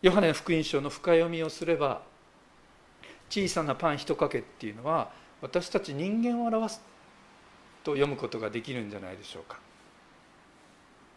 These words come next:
自分が満ち足りればいいっていうんじゃない。まだ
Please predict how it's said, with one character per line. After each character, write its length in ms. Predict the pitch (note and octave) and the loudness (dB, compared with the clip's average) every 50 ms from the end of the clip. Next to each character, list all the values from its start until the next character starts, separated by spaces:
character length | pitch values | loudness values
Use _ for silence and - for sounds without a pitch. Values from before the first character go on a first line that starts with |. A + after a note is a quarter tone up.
| - - - - - - | -20 -20 -20 -20 -18 -8
自 160 | C#3+ C3+ F3 | -2 2 4
分 160 | E3+ A3+ A#3 A#3+ | 4 6 6 6
が 80 | A3+ | 6
満 260 | A3 G#3 G3+ G#3 - | 6 4 2 0 2
ち 80 | - - | 6 6
足 140 | G#3+ G#3 G#3+ | 6 6 6
り 40 | G#3 | 6
れ 120 | A3+ G#3 | 4 4
ば 100 | F#3 D#3 | 6 4
い 120 | D#3 F3+ | 2 2
い 20 | E3 | -2
っ 20 | |
て 240 | - - - - C3+ | -6 -10 -10 -8 -8
い 40 | A#2+ | -6
う 20 | |
ん 20 | A2 | -4
じ 60 | A#2 | -2
ゃ 40 | A#2+ | 0
な 120 | D3+ E3 | 0 0
い。 120 | A#2 - - - | -2 -4 -6 2
ま 120 | - F#3 A3+ | 6 8 8
だ 280 | G#3+ F3 C#3 - - | 10 8 8 4 0